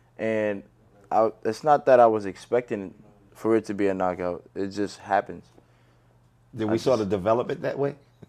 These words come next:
Speaker 1: I think we did. Uh, <laughs> 'cause I, honestly, I used to never have power, and you know that. Uh, I was always, I was always speed. I was real fast, but now I have speed and power. And honestly, I wasn't sure if I was gonna have power, but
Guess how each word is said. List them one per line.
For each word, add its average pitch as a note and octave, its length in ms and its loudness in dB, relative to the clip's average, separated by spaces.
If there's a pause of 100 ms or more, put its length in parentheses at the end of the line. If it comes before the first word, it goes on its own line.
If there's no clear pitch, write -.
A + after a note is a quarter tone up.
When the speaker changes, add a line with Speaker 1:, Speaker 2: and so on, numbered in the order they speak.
(800)
Speaker 1:
I F#2+ 100 -4
think A2+ 200 -6
we G#2 100 -2
did. F#2+ 340 -2
Uh, A#2 400 4
<laughs> - 400 6
'cause D#3 180 10
I, C#3+ 340 12
honestly, D3 640 8 (680)
I G#2 60 2
used C#3 240 0
to B2+ 60 -6
never A#2 240 6
have G#2+ 200 6
power, A#2 300 8 (140)
and G#2 380 -4
you A2 60 -6
know A#2+ 180 2
that. F2 200 -2 (140)
Uh, - 40 -4 (140)
I F#2+ 160 6
was G#2+ 200 0
always, A2+ 520 0
I G2 100 -2
was A2 180 -2
always A#2 240 2
speed. A2 480 -6 (560)
I - 60 -8
was G2 80 -8
real G#2+ 200 -2
fast, G#2+ 400 2
but G#2 80 -6
now A2 160 4
I G#2 120 4
have G2 100 -2
speed A2 260 -4
and A2 160 -4
power. F#2 360 0 (580)
And F#2+ 380 -6 (760)
honestly, A2+ 400 4
I G#2+ 60 6
wasn't A2 240 2
sure A2 180 4
if G2+ 100 0
I G#2 80 8
was G2+ 120 4
gonna G2+ 180 0
have A2 240 6
power, F#2 340 2
but F#2 280 -6